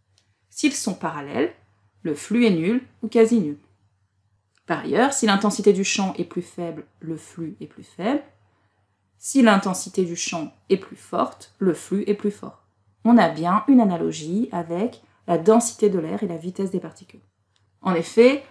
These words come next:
là où la densité et la vitesse sont élevées, on avait un flux important.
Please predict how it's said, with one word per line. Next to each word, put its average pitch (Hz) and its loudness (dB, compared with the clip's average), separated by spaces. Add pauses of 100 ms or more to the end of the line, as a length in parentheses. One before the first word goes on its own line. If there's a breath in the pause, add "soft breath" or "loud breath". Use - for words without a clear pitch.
là 202 6
où 202 8
la 190 4
densité 190 4
et 175 0
la 175 0
vitesse 175 -4
sont 165 -12
élevées, 165 -6
on 156 -6
avait 156 -12
un 160 -14
flux - -4
important. 196 -4